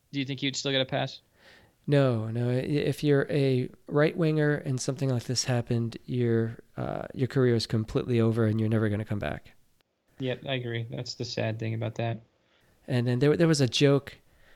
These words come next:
Speaker 2: going around at one point that he was gonna end up as a, a C N N analyst or pundit.
Speaker 1: That could be for real.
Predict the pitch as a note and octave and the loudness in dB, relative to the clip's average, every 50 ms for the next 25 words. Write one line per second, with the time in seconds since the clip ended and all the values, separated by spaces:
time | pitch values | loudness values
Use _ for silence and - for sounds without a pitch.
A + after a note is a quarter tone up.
0 | - _ - D#3 C#3+ C#3 C#3 C3+ C3+ B2+ C3+ C3+ C3 C3 C3 - B2+ B2+ A#2+ A#2 | -20 _ -4 0 0 2 2 2 2 2 2 2 2 2 0 0 -2 -2 -4 -4
1 | - - - C3+ B2+ B2 - - _ _ - A2+ A2+ G#2+ - - _ _ _ _ | -6 -6 -4 -2 -2 -2 -4 -6 _ _ -2 -2 -2 -2 -4 -8 _ _ _ _
2 | _ _ _ _ _ _ - - D3 C#3 C3+ B2 B2 A#2+ B2+ F2 C3 B2+ B2 C3 | _ _ _ _ _ _ -8 -2 0 0 2 2 0 0 -2 -2 -2 0 0 0
3 | A#2+ - C3 A#2 A2+ A2 A#2+ A#2 A2 - - B2 A2 - - D3+ C#3+ C3 B2+ B2+ | 0 2 2 0 2 2 0 0 -2 -2 -2 -4 -4 -2 0 2 2 2 2 2
4 | A#2+ A2+ A2+ - - - _ _ _ _ _ _ _ _ - - C3+ B2 B2+ B2 | 0 0 -2 -4 -8 -16 _ _ _ _ _ _ _ _ -6 -2 0 2 2 2
5 | A#2 A#2 A#2 A2 - - A#2+ G#2+ - - - B2+ A#2+ A2+ G2+ - - - - _ | 2 2 0 0 -2 -2 -4 -4 -4 -2 -2 -2 0 -2 -4 -6 -8 -14 -20 _
6 | _ _ _ _ _ _ _ _ _ _ - D3+ - - - - - F3+ G3 G3 | _ _ _ _ _ _ _ _ _ _ 0 0 0 0 0 0 2 4 4 4
7 | F3+ F#3 - E3 E3 F3+ F#3+ F3 C3 - - | 4 4 4 4 4 6 4 4 2 2 -2